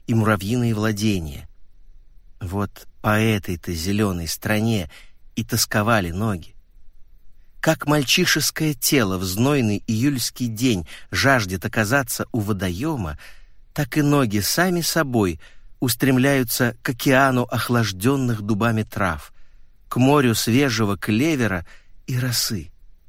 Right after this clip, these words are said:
Как нагие мальчишеские тела прыгают белыми камешками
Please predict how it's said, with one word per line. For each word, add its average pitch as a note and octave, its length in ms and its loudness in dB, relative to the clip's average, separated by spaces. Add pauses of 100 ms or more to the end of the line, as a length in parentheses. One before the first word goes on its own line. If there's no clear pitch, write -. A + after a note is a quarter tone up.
(920)
Как C3 440 0
нагие C3 560 4
мальчишеские C3+ 960 2
тела C#3+ 480 4
прыгают A#2 600 2
белыми A#2+ 520 2
камешками A2+ 800 2